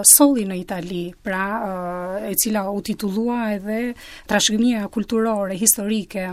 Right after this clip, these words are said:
dhe religioze e shqiptarëve nga epoka e Skënderbeut. Pra, ë, menduam që në tetorin e vitit të kaluar, pa u shpallur akoma viti i Skënderbeut,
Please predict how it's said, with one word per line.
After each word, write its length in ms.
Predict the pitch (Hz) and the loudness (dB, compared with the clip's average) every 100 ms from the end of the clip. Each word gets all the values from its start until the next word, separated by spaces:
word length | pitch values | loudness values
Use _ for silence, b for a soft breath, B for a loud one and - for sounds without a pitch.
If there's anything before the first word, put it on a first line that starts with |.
| 180 - | -10 -14
dhe 260 | 208 190 214 208 196 190 | -4 2 2 2 0 -2
religioze 640 | 220 240 277 233 226 247 254 | 0 4 4 2 0 2 2
e 60 | |
shqiptarëve 720 | - 294 - 208 196 226 233 262 262 240 | 4 0 -2 -4 -2 -2 0 0 2 0
nga 120 | 208 | -2
epoka 300 | 214 196 185 | -4 -6 -2
e 60 | 185 | 2
Skënderbeut. 760 | - 196 180 175 175 170 175 - - | 2 0 -6 -6 -6 -6 -8 -8 -2
Pra, 320 | 196 226 269 | 0 0 -2
ë, 160 | 240 180 180 | -4 -6 -2
menduam 640 | 202 254 214 196 208 240 254 | 2 4 4 2 0 0 -2
që 240 | - 254 226 | 2 2 2
në 100 | 190 | 0
tetorin 400 | 214 214 202 196 | -4 -2 -2 -2
e 40 | 185 | -2
vitit 260 | 220 185 - | -4 -6 -8
të 80 | 185 | -2
kaluar, 600 | 240 220 214 226 233 233 | 0 0 0 2 2 0
pa 100 | 214 190 | -2 -2
u 40 | |
shpallur 400 | - 220 202 190 | -2 -2 -4 -4
akoma 400 | 190 - 202 185 185 | -4 -4 -4 -4 -6
viti 200 | 190 196 | -4 -2
i 60 | |
Skënderbeut, 640 | - 233 294 233 254 294 | 0 2 2 2 0 0